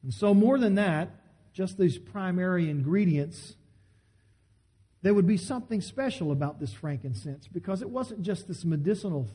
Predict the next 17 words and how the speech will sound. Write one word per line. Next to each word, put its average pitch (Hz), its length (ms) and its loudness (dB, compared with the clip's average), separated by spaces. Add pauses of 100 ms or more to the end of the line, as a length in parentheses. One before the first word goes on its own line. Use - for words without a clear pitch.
(160)
treatment, - 460 -6 (680)
but 196 140 4
it 226 100 2
was 214 260 6
used 285 600 10 (1040)
in 247 140 2
the 226 140 6
Old 269 320 6
Testament 226 500 -2
as 196 160 0
a 190 60 4
mixture 208 500 2
that 196 180 -4
the 202 80 -4
priests - 540 -4
would 139 180 2
use. 117 640 0